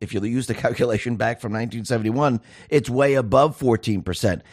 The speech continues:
Everything that we're seeing right now is completely manipulated. And what does that mean? It means the economy is a lot worse than anyone could ever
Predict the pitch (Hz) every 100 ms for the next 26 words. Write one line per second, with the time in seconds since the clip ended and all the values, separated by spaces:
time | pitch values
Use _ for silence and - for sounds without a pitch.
0 | - - 139 175 190 175 170 156 127 113
1 | - 185 208 185 113 101 107 101 104 156
2 | 127 - 127 - 156 - 147 143 135 135
3 | 147 156 139 107 95 80 - - _ _
4 | _ _ _ - 135 135 131 123 147 156
5 | 147 151 143 160 120 135 139 156 160 143
6 | - _ - 143 - 147 151 156 131 113
7 | 110 110 135 143 - 113 143 113 - 123
8 | 120 _ 139 139 147 131 127 - 131 -
9 | 120 117